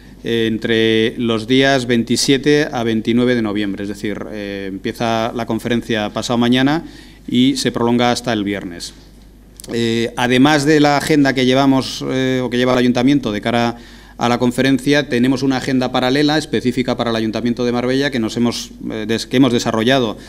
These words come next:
desde, eh, la Delegación de Turismo, a través de la cual se van a mantener también reuniones de trabajo, eh, con una ciudad con la que ya tenemos una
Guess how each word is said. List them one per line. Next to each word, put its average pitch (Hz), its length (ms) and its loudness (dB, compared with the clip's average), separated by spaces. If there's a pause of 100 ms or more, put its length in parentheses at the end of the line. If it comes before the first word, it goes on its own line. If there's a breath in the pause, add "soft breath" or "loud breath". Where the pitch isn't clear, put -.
(360 loud breath)
desde, 110 840 0
eh, 110 40 0
la 110 140 -2
Delegación 110 380 -2
de 120 100 2
Turismo, 139 480 0 (440 loud breath)
a 117 60 -2
través 120 240 0
de 135 60 0
la 131 120 0
cual 143 200 0
se 135 80 -4
van 123 160 0
a 123 80 0
mantener 123 400 2
también 127 300 0
reuniones 120 420 0
de 127 100 -2
trabajo, 127 640 -2 (120)
eh, 113 640 -2
con 120 200 2
una 135 140 4
ciudad 135 280 0
con 143 100 0
la 131 80 -2
que 120 80 -2
ya 120 120 0
tenemos 127 460 0
una 123 420 0